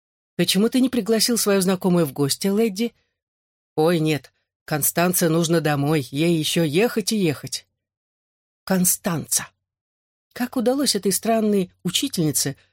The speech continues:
вовлечь взрослых людей в свои игры? Леди даже пропустил соревнование по бильярду,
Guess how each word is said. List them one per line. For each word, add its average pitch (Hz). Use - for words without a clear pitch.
вовлечь 156
взрослых 165
людей 156
в -
свои 226
игры? 135
Леди 156
даже 160
пропустил 165
соревнование 160
по 160
бильярду, 143